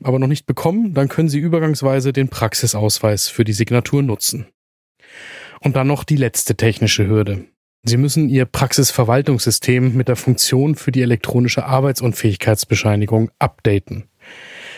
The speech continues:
Ganz wichtig dabei ist, Sie sollten das Update des Praxisverwaltungssystems erst dann einspielen, wenn der kim-Dienst schon läuft.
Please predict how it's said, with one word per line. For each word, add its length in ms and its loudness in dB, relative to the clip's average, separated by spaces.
Ganz 220 0
wichtig 300 0
dabei 300 0
ist, 340 -2
Sie 180 0
sollten 300 0
das 140 0
Update 680 -2
des 100 2
Praxisverwaltungssystems 1400 0
erst 300 -2
dann 220 0
einspielen, 720 0
wenn 160 2
der 80 0
kim-Dienst 640 0
schon 180 0
läuft. 600 -4